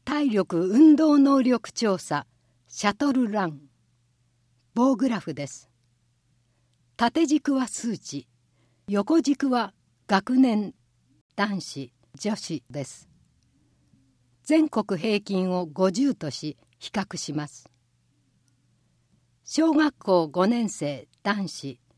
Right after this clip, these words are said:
寝屋川市五十点五、大阪府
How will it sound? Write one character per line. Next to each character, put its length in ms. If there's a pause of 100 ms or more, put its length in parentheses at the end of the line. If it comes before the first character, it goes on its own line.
(720)
寝 160
屋 120
川 280
市 280 (100)
五 140
十 140
点 380
五、 200 (720)
大 140
阪 360
府 260